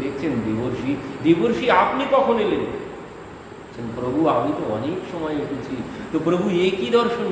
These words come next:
করলাম, এ কি দর্শন করলাম, এ কোন রূপ দর্শন করলাম? আমি তো মৎস্যকূর্ম, বরাহ, রাবণরাম, নৃসিংহ আদি অনেক অবতারের কথা শ্রবণ করেছি, তো এই রূপের কথা তো কোথাও শ্রবণ করিনি, কোথাও দর্শন করিনি, এ কোন রূপ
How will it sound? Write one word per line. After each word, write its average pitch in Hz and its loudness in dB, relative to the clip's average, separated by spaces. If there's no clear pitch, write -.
করলাম, 113 -2
এ 359 4
কি - 0
দর্শন 269 6
করলাম, 220 2
এ 190 0
কোন 277 0
রূপ 247 -4
দর্শন 208 0
করলাম? 175 2
আমি 170 2
তো 226 -2
মৎস্যকূর্ম, 208 -2
বরাহ, 185 4
রাবণরাম, 185 2
নৃসিংহ 185 -2
আদি 175 0
অনেক 175 2
অবতারের 202 0
কথা 165 -2
শ্রবণ 147 -2
করেছি, 139 -4
তো 160 -2
এই 147 4
রূপের 208 -2
কথা 220 -2
তো 220 -6
কোথাও 214 0
শ্রবণ 185 -2
করিনি, 131 -2
কোথাও 165 4
দর্শন 185 0
করিনি, 151 0
এ 180 2
কোন 262 0
রূপ 208 -2